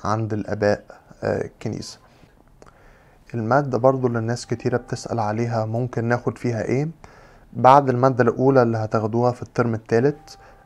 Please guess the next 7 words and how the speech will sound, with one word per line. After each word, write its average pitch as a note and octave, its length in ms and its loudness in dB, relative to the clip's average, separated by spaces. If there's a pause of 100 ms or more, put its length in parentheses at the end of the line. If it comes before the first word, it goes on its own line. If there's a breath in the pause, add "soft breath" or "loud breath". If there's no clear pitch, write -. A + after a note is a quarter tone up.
آه، A2 400 2
في B2 200 -4
مواد A#2 280 4
تانية B2 340 -2
available A#2+ 420 2
للبروجرامز A2+ 800 0
التانية B2+ 480 -6